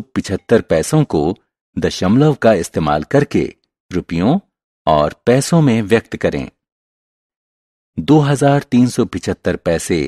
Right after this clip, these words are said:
बराबर दो हजार तीन सौ पैसे जमा पिछहत्तर पैसे, जो बराबर है तेईस रुपए और पिछहत्तर पैसे के। इसे तेईस रुपए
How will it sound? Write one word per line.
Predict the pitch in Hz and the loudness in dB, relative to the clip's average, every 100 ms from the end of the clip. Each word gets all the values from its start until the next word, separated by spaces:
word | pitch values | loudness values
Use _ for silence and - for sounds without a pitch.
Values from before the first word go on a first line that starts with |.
| - _ _ - | -8 _ _ -6
बराबर | 82 78 76 85 147 160 _ _ _ _ - | -2 0 0 2 0 -2 _ _ _ _ -8
दो | - 135 | 2 2
हजार | 120 101 85 78 95 - | 2 -2 0 0 -2 -4
तीन | - 160 | 0 2
सौ | 151 143 | 2 0
पैसे | 131 110 95 110 117 | 2 0 0 0 0
जमा | 95 76 73 113 - _ _ - | -2 -4 -2 -4 -6 _ _ -4
पिछहत्तर | 135 - 151 151 131 | -2 0 -2 0 0
पैसे, | - 165 - 76 - _ _ _ _ _ - | -2 -2 -4 -4 -6 _ _ _ _ _ -12
जो | 85 92 76 | -8 -4 -4
बराबर | 80 76 71 80 | -2 -2 0 -2
है | 73 101 165 _ _ _ _ _ - | -2 -2 -2 _ _ _ _ _ -4
तेईस | 80 80 - | -2 -2 -6
रुपए | - 76 131 98 62 _ _ _ - | -10 0 2 2 -2 _ _ _ -2
और | 82 73 110 - _ _ - | 0 2 0 -4 _ _ -2
पिछहत्तर | 143 156 - 156 147 | 0 -2 0 0 0
पैसे | - 131 - 90 | 2 0 0 -4
के। | 80 67 - _ _ _ _ _ _ - | -4 -6 -8 _ _ _ _ _ _ -4
इसे | 113 - 87 69 - _ _ _ - | -4 -2 -4 -4 -8 _ _ _ -4
तेईस | 90 80 80 - | -2 0 -4 -8
रुपए | 80 87 117 | -4 0 0